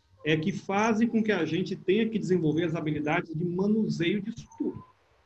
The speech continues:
né? Então, a, a, o tempo pra, pra aprender, aquilo que a gente imaginava, aquela educação que a gente imaginava, sim, que fosse ser parte dela, é, é, é, online, como ensino híbrido, que tanto se fala,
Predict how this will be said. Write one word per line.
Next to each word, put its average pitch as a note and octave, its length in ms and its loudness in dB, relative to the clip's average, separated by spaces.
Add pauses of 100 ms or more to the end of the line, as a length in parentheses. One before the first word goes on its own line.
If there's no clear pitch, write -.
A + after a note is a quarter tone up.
né? G#3 340 -4 (280)
Então, F#3 600 0
a, F3+ 240 -2 (400)
a, D3 60 -2
o D3 120 -6
tempo G#3+ 500 4
pra, D#3+ 220 0 (100)
pra C#3+ 200 0
aprender, C3+ 680 2 (120)
aquilo - 320 -4
que - 80 -4
a D3+ 80 2
gente D3+ 180 -2
imaginava, D3+ 640 -2
aquela C3 220 -8
educação C#3 480 -10
que - 100 -20
a C3 60 -20
gente B2 100 -20
imaginava, C3 560 -2
sim, D#3 380 -2
que - 160 -6
fosse D3+ 300 -4
ser C#3+ 420 -2 (400)
parte E3+ 480 -2
dela, C3 580 0 (220)
é, C3+ 240 -6 (120)
é, C3 380 -4
é, B2+ 100 -4
online, C#3+ 560 2
como A#2+ 200 -4
ensino B2+ 420 -2
híbrido, B2+ 320 -2
que A#2+ 80 -6
tanto A#2+ 240 -6
se - 80 -16 (100)
fala, F3 320 -4